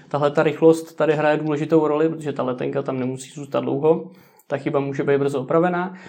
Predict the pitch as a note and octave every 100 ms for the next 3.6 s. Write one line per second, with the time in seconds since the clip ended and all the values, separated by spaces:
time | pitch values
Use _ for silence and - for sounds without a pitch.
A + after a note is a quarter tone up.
0 | - _ D3 - D#3+ D#3+ - E3 E3 D#3+
1 | D#3+ D#3+ C#3+ - D#3 D3 D3 C#3 - -
2 | - D#3+ D#3+ E3 D#3+ D#3+ D#3 D3+ C#3+ C#3+
3 | C#3 C#3 - - -